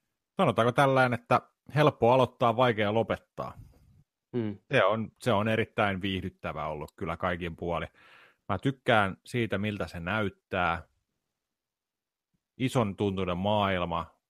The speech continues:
Speaker 1: hienon näköisiä niin kuin geareita hahmolla, pystyt kaikkia niin kuin harniskan osia aina vaihtaa,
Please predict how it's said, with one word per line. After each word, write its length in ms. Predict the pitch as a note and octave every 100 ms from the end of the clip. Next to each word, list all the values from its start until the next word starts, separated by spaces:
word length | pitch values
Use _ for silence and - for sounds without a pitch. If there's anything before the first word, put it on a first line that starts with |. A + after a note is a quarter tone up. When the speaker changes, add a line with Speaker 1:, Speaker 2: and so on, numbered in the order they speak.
| _ _ -
Speaker 1:
hienon 340 | D3 C3+ G#2+
näköisiä 520 | F#2 F#2 F2+ G2 F2+
niin 200 | F2 E2+
kuin 260 | E2+ E2+ E2
geareita 680 | G2+ A2+ G2 F2+ D#2+ D#2+ D#2+
hahmolla, 680 | E2 F#2 F2 F2 E2 D#2+ D#2+
pystyt 300 | - F#2 - _
kaikkia 480 | - G2+ - G2+ F2
niin 200 | F2 E2
kuin 220 | E2+ E2 - _ _ _ _ _ _ _ _ _ _ _ _ _ _ -
harniskan 680 | A#2+ A2+ G#2 - G#2+ G2 - -
osia 500 | G#2+ G2+ G2 F2+ - _ _ _ _ _ _ _ _ _ -
aina 280 | G#2+ G2
vaihtaa, 760 | F2+ F#2 F#2 _ F#2 E2 E2 -